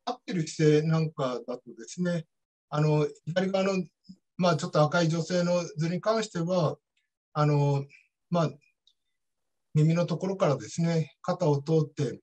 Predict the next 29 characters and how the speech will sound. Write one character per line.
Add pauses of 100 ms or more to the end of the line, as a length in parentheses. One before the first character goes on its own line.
ま
あ、 (680)
あ
の、
足
の
方
ま
で
で
す
ね、
ス
ラ
ッ
と
一
直
線
に
な
っ
て
い
ま
す
け
ど
も、